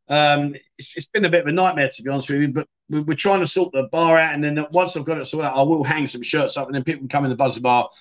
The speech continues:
uh, and buy them, or they can go over to, to the Sports Lounge, which is the entrance to Sofitel,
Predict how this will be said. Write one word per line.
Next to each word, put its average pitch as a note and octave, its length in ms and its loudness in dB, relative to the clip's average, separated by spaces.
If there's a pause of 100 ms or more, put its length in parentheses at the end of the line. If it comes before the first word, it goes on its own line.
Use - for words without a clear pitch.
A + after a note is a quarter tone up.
(220)
uh, B2 220 6
and C3 120 0
buy D3+ 180 6
them, D3 120 0
or E3 80 2
they E3+ 100 4
can D#3 100 -4
go F3 140 4
over E3 180 0
to, D3 280 -12
to E3 140 -4
the D3 100 -8
Sports A#3+ 440 4
Lounge, A2+ 300 -4
which C3+ 160 -10
is C3 160 -4
the C3 180 2
entrance F3+ 320 -6
to - 220 -12
Sofitel, B2 440 0